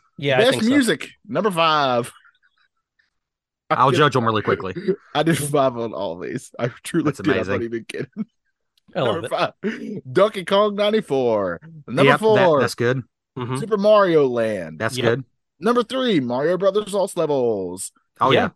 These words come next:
Speaker 3: Wild
Speaker 2: Number
Speaker 3: Stottles.
Speaker 2: two, T M N T Arcade.
Speaker 3: Yeah,
Speaker 1: Yeah.
Speaker 3: that's the one I said probably could have
Speaker 1: Mm-hmm.
Speaker 3: definitely been there.
Speaker 2: But my absolute favorite, and again, this is personal, is Kirby's Dream Land. I
Speaker 3: Yeah.
Speaker 2: love it.
Speaker 1: That's a great one.
Speaker 3: Yeah.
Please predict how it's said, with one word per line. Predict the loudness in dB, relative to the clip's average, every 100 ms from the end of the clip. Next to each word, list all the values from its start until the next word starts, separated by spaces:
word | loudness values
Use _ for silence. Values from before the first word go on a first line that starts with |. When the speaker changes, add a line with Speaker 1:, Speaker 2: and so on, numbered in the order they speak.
| _ -4
Speaker 3:
Wild | 2 4
Speaker 2:
Number | 4 4
Speaker 3:
Stottles. | 4 4
Speaker 2:
two, | 2 0 -2 -8 _ _ _ _ -6
T | -2 0
M | 0
N | 0 0
T | 0 2
Arcade. | 2 2 0 0 0 -2 -2 0
Speaker 3:
Yeah, | 2 2
Speaker 1:
Yeah. |
Speaker 3:
that's | 2 -2
the | -4 -6
one | -6
I | -8
said | -8 -10 -6
probably | -6 -6
could | -6
have | -4
Speaker 1:
Mm-hmm. | -4 -4
Speaker 3:
definitely | -6 -6 -6 -8
been | -10
there. | -12 -14 _ -8
Speaker 2:
But | -2 0
my | 2 2
absolute | 2 2 -2 0
favorite, | 2 2 4 2 0
and | -4
again, | 0 0 -2
this | -6 -14
is | -14
personal, | -8 -8 -8 -16 _ _ _ _
is | -2 0 0 -4
Kirby's | -6 -4 -4 -8
Dream | -10 -10 -8
Land. | -8 -4
I | 0
Speaker 3:
Yeah. | 4
Speaker 2:
love | 4
it. | 2
Speaker 1:
That's | 0
a | 0
great | 0 2
one. | 0 -2
Speaker 3:
Yeah. | -2 -2